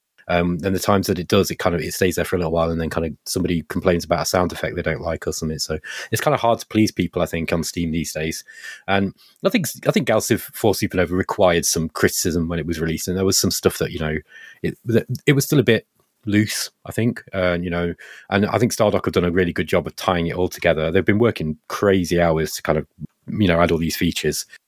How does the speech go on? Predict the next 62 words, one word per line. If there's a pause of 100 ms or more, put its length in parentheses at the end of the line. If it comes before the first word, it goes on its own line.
(220)
So
yeah,
it's,
it's
in
a
much
better
place
now.
So
if
people
have
kind
of, (560)
you
know,
if
you've
tried
it
and
you
thought,
"Okay,
this
is
okay,
but
it
needs
work," (420)
go
back
to
it
now. (240)
Now
is
the
time,
because (440)
I
do
think
that,
yeah,
the
t-,
version
two
point
two
has
really,
really (160)
polished
things
up.
The
whole